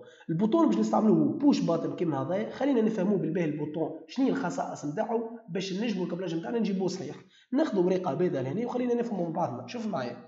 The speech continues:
احنا توا واش نصنعوا بوطون؟ شو البوطون متاعنا كيفاش باش يترسم؟ لهنيش ناخذ plus في سي سي ولهنيش نجيب البوطون متاعي، هذا هو البوطون، وبعد لهنا باش نعمل resistor.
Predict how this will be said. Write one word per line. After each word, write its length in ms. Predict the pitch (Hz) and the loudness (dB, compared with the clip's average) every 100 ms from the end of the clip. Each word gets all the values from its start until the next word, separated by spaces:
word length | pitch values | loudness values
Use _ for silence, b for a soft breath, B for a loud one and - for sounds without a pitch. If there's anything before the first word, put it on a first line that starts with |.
| - b b b - | -20 b b b -8
احنا 180 | 269 285 | 0 2
توا 160 | 285 | 4
واش 140 | 294 247 | 2 2
نصنعوا 260 | 269 226 214 | 0 2 4
بوطون؟ 400 | 185 - 135 - | 2 -2 -4 2
شو 140 | 311 | 4
البوطون 400 | 240 202 302 254 | 6 4 2 2
متاعنا 200 | 180 277 | 2 0
كيفاش 200 | - 226 | -2 -2
باش 140 | 220 | -2
يترسم؟ 380 | 208 175 - 147 120 B B - | -2 -2 -2 -4 -8 B B 0
لهنيش 280 | 240 320 294 | 4 4 6
ناخذ 380 | 262 190 170 | 4 2 -4
plus 280 | - 285 208 | 0 4 4
في 100 | 165 | 2
سي 140 | 151 151 | -2 -4
سي 400 | - 156 - B B - | -4 -4 -6 B B -4
ولهنيش 420 | 165 196 294 - | 2 4 4 2
نجيب 400 | 214 233 - - | 2 2 0 0
البوطون 420 | 208 170 220 233 | 0 0 2 2
متاعي، 240 | 220 151 - - | 2 0 0 -6
هذا 200 | 147 165 | -4 -2
هو 120 | 175 | 0
البوطون، 440 | 170 147 143 156 - B B | 0 -2 -2 -2 -4 B B
وبعد 240 | 156 185 196 | 0 0 2
لهنا 360 | 302 233 254 | 2 4 4
باش 140 | 294 247 | 4 4
نعمل 320 | 302 254 254 | 2 2 2
resistor. 760 | 214 233 214 - 160 - - - | 2 2 2 2 2 0 -2 -10